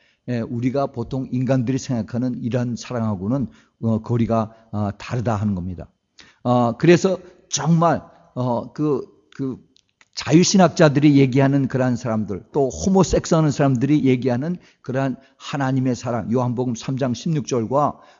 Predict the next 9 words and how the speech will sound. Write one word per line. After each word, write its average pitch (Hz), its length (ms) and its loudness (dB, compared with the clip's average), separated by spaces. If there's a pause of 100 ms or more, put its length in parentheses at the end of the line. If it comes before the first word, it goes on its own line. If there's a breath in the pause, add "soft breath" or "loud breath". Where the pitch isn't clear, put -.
우리가 160 640 0
보는 147 380 -4
요한복음 131 460 -4
삼 139 220 -10
장 131 160 -6
십육 135 340 -8
절의 139 400 -6
그 180 160 -4
차이는 151 540 -6